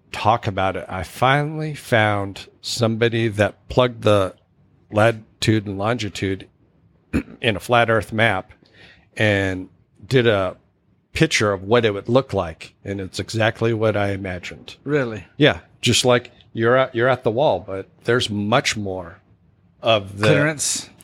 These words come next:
Speaker 2: towards the center of it, maybe?
Speaker 1: Right.
Speaker 2: Okay.
Speaker 1: Like, s-, it's like going up in a big snow globe,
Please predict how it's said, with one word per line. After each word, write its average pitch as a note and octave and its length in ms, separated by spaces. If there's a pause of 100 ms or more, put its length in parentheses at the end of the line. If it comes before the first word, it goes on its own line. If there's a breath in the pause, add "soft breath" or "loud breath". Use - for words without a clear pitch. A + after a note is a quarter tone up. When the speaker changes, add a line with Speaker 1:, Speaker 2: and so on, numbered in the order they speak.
(120)
Speaker 2:
towards B2+ 240
the A#2 40
center D3 360
of D3+ 100
it, E3 160
maybe? D#3+ 380
Speaker 1:
Right. A#2 380
Speaker 2:
Okay. A#2 380
Speaker 1:
Like, G#2 200
s-, - 160
it's A#2 360
like A2+ 380 (340 soft breath)
going A2 360
up G#2+ 240
in G#2 100
a G2 140
big G#2 400 (100)
snow A#2 380
globe, C#3 500